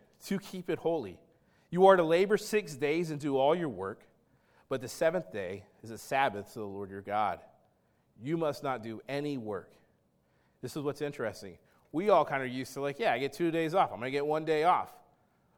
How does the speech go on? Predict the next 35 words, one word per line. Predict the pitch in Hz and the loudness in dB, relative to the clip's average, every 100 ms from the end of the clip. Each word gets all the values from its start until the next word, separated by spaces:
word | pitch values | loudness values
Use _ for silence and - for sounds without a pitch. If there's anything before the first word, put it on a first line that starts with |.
| - | -4
But | 143 | -2
this | 196 | 0
is | 180 156 | 0 0
a | 139 113 - _ _ _ | 0 -2 -10 _ _ _
whole | - 175 185 | 0 2 4
nation | 165 170 170 143 | 0 -2 -4 -8
doing | 131 156 143 | -4 -2 -2
this | 120 | -4
because | - 127 117 | -6 -10 -10
the | 123 | -6
list | 143 180 - - _ _ _ _ _ _ - | -2 -2 -4 -20 _ _ _ _ _ _ -16
is | 123 | -8
pretty | 175 156 | -4 -4
exhaustive. | 107 131 147 156 120 95 | 0 2 2 2 -6 -10
You, | 110 139 135 165 - - - | -6 -4 -2 -4 -8 -18 -12
your | - | -8
son | - 151 | 0 0
or | 147 | 2
daughter, | 131 117 120 139 147 156 - - - | 0 6 8 8 6 0 -4 -14 -4
your | 139 | -2
male | 113 127 147 156 | 0 2 4 4
or | 143 | 2
female | 135 147 151 147 | -2 -4 -2 -2
servant, | 135 151 143 160 | -2 0 0 0
your | 123 104 | -4 0
livestock, | 113 143 170 165 - 151 165 - - - - | 8 8 8 4 4 4 4 0 -20 -10 10
or | 226 | 12
the | 226 | 12
resident | 196 240 240 220 | 10 10 8 6
alien | 202 220 214 196 | 4 2 2 2
who's | 185 190 | 2 0
within | 185 208 | 0 0
your | 202 | -2
city | 185 208 | -2 -2
gates. | 170 185 160 - - | 0 0 0 -6 -20